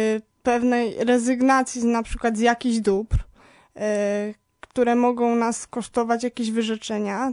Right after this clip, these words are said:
to takie małe ujęcie cierpienia, poprzez na przykład chociażby jakąś chorobę.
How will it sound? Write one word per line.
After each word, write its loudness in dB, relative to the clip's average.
to -14
takie -8
małe -2
ujęcie -4
cierpienia, -6
poprzez -6
na 0
przykład -4
chociażby 0
jakąś -2
chorobę. -4